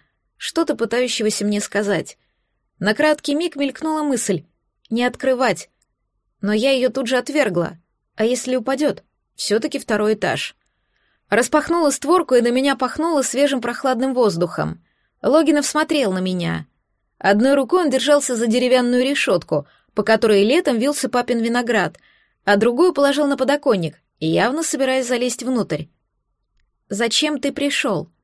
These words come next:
Я встала так, чтобы закрыть с собой весь проем. Родители дома. Мне не хотелось заниматься с ним сексом сейчас. И вообще, не уверена, что после такого когда-нибудь захочется.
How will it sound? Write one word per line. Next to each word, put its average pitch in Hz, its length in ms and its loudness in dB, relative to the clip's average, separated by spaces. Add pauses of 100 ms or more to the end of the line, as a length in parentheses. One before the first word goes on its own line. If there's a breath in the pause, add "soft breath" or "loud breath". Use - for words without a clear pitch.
(540)
Я 208 180 2
встала 240 340 2
так, 339 200 0
чтобы 247 220 -2
закрыть 254 460 0
с - 160 -4
собой 247 320 0
весь 247 200 -4
проем. 254 500 -2 (440)
Родители 220 560 -2
дома. 226 380 0 (960)
Мне 254 220 0
не 302 80 0
хотелось 320 420 0
заниматься 233 420 -2
с - 60 -10
ним 233 100 -4
сексом 226 400 -4
сейчас. 220 600 -4 (340)
И 269 120 -2
вообще, 262 500 -2 (280)
не 226 160 -2
уверена, 226 600 0 (160)
что - 200 -4
после 220 300 -2
такого 240 420 -2
когда-нибудь 214 560 -2
захочется. 208 760 -4